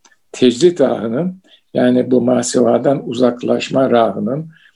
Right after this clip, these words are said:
hayattan izole olma yolunun insanlarıyız. Bu sırada, e, birilerinin de bir şey, e, bizi gözetlemesi lazım, nöbet beklemesi lazım. Neden? E, çünkü bakarsın kervana gelir birisi alır götürür.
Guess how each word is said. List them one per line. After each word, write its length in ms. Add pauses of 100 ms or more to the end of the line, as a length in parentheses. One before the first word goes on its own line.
(120)
hayattan 640
izole 460
olma 340
yolunun 560 (380)
insanlarıyız. 1040 (600)
Bu 340
sırada, 720
e, 220
birilerinin 600
de 180
bir 60
şey, 240
e, 120 (680)
bizi 180
gözetlemesi 800
lazım, 380
nöbet 420
beklemesi 600
lazım. 380 (600)
Neden? 380
E, 180
çünkü 320
bakarsın 560
kervana 360
gelir 360
birisi 300
alır 220
götürür. 560